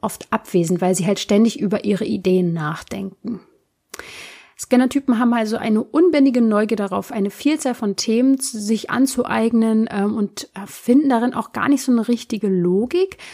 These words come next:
ähm, wollen am liebsten halt viele Ideen einfach umsetzen und sich damit beschäftigen. Genau. Und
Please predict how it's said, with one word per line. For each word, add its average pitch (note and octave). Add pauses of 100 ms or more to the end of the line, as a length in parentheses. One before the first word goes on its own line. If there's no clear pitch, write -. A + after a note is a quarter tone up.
(340)
ähm, A3+
wollen A#3
am A#3
liebsten B3
halt A3
viele C4
Ideen G#3
einfach F#3+
umsetzen F#3+
und F3
sich -
damit E3+
beschäftigen. F3 (1600)
Genau. D#3 (600)
Und A3+